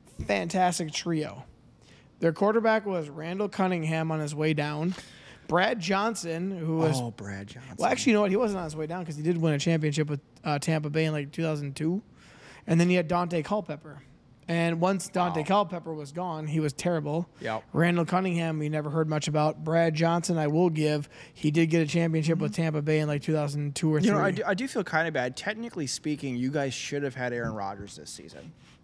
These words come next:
Speaker 1: That, <laughs> that's exactly what I said.
Speaker 2: Technically
Speaker 1: I said,
Speaker 2: speaking.
Speaker 1: "Why are we not repeating history here?"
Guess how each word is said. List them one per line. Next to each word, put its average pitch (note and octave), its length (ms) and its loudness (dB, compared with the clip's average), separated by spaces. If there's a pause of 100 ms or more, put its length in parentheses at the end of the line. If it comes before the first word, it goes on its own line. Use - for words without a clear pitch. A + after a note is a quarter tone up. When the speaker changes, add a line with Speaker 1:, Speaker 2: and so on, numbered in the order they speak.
Speaker 1:
That, G3+ 220 2 (240)
<laughs> - 140 -12
that's G4+ 240 0
exactly C4 500 -4
what D4+ 140 2
I D#4 180 0
said. C4 260 0
Speaker 2:
Technically G#3+ 460 0
Speaker 1:
I A3 40 2
said, A3 360 2
Speaker 2:
speaking. D#3 220 -2
Speaker 1:
"Why A3 120 0
are B3+ 80 2
we C4 80 -4
not C4 160 -4
repeating A#3+ 460 4
history A3 400 4
here?" F#3+ 240 4